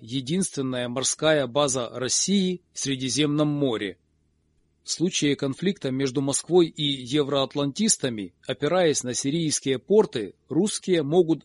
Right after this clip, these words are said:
закупорить Суэцкий канал и погнать всю торговлю англоамериканцев окольным путем вокруг Африки. Сирия — должник России. Кремль всегда выдавал ей кредиты на покупку современного оружия.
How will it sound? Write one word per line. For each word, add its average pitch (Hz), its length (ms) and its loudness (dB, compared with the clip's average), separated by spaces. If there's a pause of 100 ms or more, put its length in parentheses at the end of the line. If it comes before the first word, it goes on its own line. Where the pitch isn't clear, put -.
закупорить 180 680 -2
Суэцкий 175 580 0
канал 127 520 -2 (260)
и 139 80 -4
погнать 151 480 -2
всю - 200 0
торговлю 143 640 2
англоамериканцев 131 1200 0
окольным 156 560 4
путем 190 460 4 (100)
вокруг 156 540 2
Африки. 107 640 -4 (1000)
Сирия — 151 680 0 (100)
должник 160 640 -2
России. 127 720 -4 (420)
Кремль 196 420 4 (120)
всегда 180 400 0
выдавал 139 460 0
ей 151 220 0
кредиты 139 520 -4
на 127 100 -4
покупку 139 480 -2
современного 139 800 0
оружия. 113 640 -2